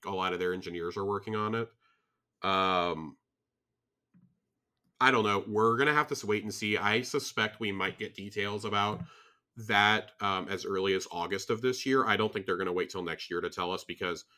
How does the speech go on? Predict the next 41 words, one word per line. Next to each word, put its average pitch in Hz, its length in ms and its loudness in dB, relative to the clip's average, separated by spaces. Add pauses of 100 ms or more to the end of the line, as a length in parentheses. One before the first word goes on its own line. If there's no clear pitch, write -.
(580)
we're 113 240 4
getting 131 280 6
to 135 80 -10
the 123 100 2
point 107 260 2
where 104 120 2
the 98 80 -2
community 95 460 -2
is 87 120 -2
owed 87 260 -2
explanations 90 720 -6
for 98 180 -2
why, 90 880 0 (160)
whenever 95 420 0
we 90 440 -4
bring 90 160 -2
the 92 100 -2
game 98 180 2
back 101 180 0
up 110 140 -4
on 104 100 -4
Tuesdays, 123 400 0
we 110 60 -4
suddenly 98 320 -2
have 92 100 0
to 104 60 -6
yank 92 240 -2
it 90 80 -12
down 87 180 -4
for 87 160 -6
emerg-, 87 220 -6 (320)
we, 113 280 0
it 131 120 4
has 185 100 6
been 160 140 4
pulled 151 200 6
down 120 260 6
more 104 280 4
for 117 300 2
emergency 104 520 -2
maintenance 110 540 -6